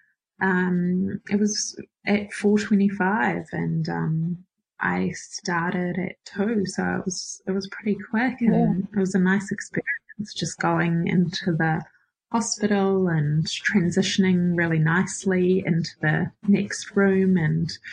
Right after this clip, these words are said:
Speaker 1: you know, nothing felt rushed. Um, looking back, it just feels a bit like a dream. <laughs>
Speaker 2: Yeah, amazing. And did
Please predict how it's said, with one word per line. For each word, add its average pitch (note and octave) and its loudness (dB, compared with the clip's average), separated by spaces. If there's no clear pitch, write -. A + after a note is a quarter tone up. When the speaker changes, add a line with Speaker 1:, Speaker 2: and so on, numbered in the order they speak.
Speaker 1:
you F#3 -2
know, E3+ 4
nothing F3+ 2
felt - 0
rushed. D#3 -2
Um, D#3 0
looking G3+ 2
back, F#3 0
it - -6
just - -10
feels E3 -2
a - -20
bit - -4
like D#3 -2
a D#3 -4
dream. E3+ 0
<laughs> A3+ 6
Speaker 2:
Yeah, G#3+ 4
amazing. G3+ 4
And G3 4
did G3 2